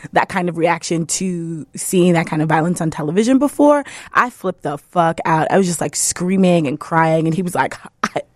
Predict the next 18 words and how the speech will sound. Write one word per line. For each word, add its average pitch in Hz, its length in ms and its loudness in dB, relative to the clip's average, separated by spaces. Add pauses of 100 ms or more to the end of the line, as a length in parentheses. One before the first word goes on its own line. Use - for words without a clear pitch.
(200)
I 208 80 2
really 196 400 -2
don't 165 180 -8
know - 80 -10
what - 180 -12
to 175 100 -8
do - 260 -8
here." - 340 -6 (400)
Um, 220 180 4
so 214 140 2
they, 202 140 0
like, 185 200 2
took 262 160 0
me 269 60 6
out 240 160 4
of 220 60 -4
the 220 60 2
class, 180 600 -4